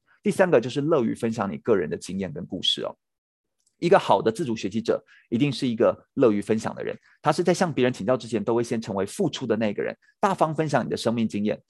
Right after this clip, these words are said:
因为不是所有人都当过运动员，有的时候运动员在转职这件事情上面会觉得很恐惧。但是我也很鼓励，我在教学上很鼓励体育的孩子，就是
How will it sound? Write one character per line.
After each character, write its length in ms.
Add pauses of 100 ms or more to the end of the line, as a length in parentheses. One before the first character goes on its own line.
(140)
因 100
为 60
不 120
是 120
所 180
有 60
人 100
都 100
当 160
过 140
运 80
动 160
员， 240
有 80
的 80
时 100
候 120
运 80
动 120
员 140
在 140
转 360
职 200
这 100
件 100
事 100
情 120
上 160
面 80
会 100
觉 140
得 80
很 100
恐 320
惧。 220 (960)
但 100
是 120
我 120
也 60
很 160
鼓 160
励， 180 (240)
我 120
在 80
教 160
学 100
上 160
很 140
鼓 100
励 160
体 180
育 120
的 100
孩 160
子， 160
就 100
是 160